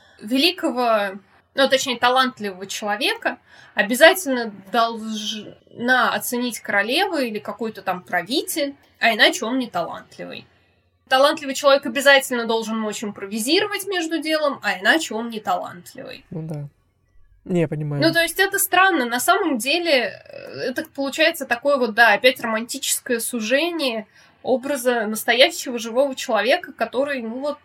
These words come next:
Speaker 1: э, жил по законам своего времени и писал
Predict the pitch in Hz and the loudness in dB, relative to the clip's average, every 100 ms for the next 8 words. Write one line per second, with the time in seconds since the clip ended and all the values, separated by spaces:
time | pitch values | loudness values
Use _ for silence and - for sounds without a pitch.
0 | - 220 208 214 214 262 294 240 240 226 | -16 -14 -14 -12 -4 -4 -4 -4 -4 -4
1 | 233 247 254 247 - 233 220 208 214 247 | -2 -2 -2 -4 -4 -4 -4 -6 -4 -4
2 | 262 240 214 208 - - _ _ - 208 | -4 -6 -8 -10 -18 -20 _ _ -10 -10
3 | 208 214 - 247 262 | -8 -6 0 0 0